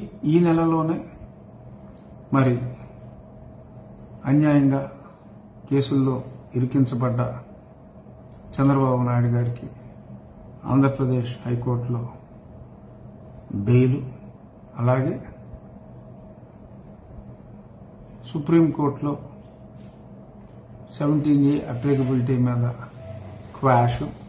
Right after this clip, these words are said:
ఈ రెండు కూడా తప్పకుండా ఒకరోజు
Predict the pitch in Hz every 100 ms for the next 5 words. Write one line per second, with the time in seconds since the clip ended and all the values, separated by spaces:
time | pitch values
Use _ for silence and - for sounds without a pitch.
0 | - - - - - - - 131 135 196
1 | 214 175 165 170 - - - - - -
2 | - - - 127 135 147 156 147 - -
3 | - - - - - - 120 139 139 139